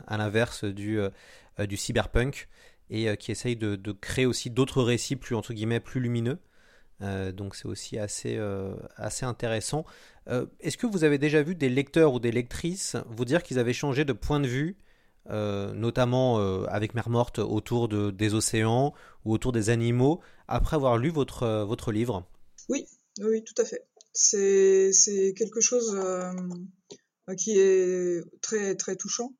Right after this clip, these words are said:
Speaker 2: euh, en tant qu'auteur, euh, quand la, quand la personne vous dit ça.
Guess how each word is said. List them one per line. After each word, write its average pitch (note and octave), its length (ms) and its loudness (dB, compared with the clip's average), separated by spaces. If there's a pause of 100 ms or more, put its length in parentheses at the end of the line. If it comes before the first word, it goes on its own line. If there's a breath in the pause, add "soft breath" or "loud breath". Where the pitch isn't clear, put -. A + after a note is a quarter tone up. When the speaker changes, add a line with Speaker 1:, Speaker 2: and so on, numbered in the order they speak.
(100)
Speaker 2:
euh, G3+ 40 -14
en F3 1080 -18
tant E3+ 100 -10
qu'auteur, G3+ 400 -4
euh, F3+ 180 -10
quand F3+ 100 -12
la, E3+ 100 -4 (180)
quand F3+ 60 -12
la E3+ 100 -10
personne G#3 340 -6
vous F3+ 60 -10
dit E3 140 -4
ça. G#3+ 200 2